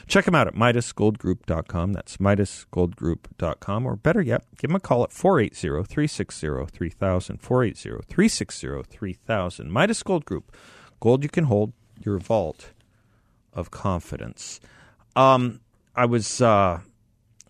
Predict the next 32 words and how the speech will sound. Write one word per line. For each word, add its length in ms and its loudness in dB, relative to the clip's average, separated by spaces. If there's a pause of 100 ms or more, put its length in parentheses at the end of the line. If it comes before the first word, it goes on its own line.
I 60 -4
guess 240 -2
in 60 -4
the 100 0
last 280 2
segment, 600 -2
I 80 -6
was 220 -6
mentioning, 720 -2
uh, 420 -4
this 300 -8
movie 440 0 (120)
to 100 -8
Brett, 260 0
Judgment 460 0
at 160 -10
Nuremberg. 460 -2
David, 300 0
you 120 2
ever 100 -2
seen 300 -2
it? 140 -4
You 100 0
like 260 2
old 200 -2
classic 460 -2
movies. 460 -4 (480)
Nineteen 380 -2
sixty-one, 1000 -2
Burt 340 0
Lancaster, 1200 -2
Spencer 840 -4